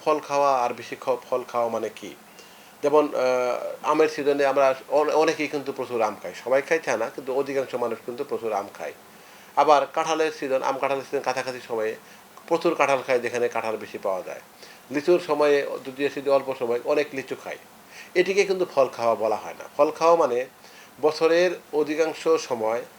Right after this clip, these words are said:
যদি আমি সপ্তাহ হিসাবে বলি, সপ্তাহের প্রায় সব দিন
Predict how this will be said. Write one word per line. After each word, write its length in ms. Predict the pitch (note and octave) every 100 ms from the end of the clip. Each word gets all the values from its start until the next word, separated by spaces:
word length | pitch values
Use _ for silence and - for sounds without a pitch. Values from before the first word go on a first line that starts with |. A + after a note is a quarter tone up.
| - - C3+
যদি 180 | C#3
আমি 120 | D#3+ D#3
সপ্তাহ 360 | C#3+ - D3+
হিসাবে 300 | D#3 D#3+ D#3+
বলি, 280 | B2 A2+ C3 -
সপ্তাহের 480 | C#3 - D3 D#3+ D#3+
প্রায় 200 | E3 D#3+
সব 300 | D#3 - D3 D3 C3+
দিন 260 | A#2 B2+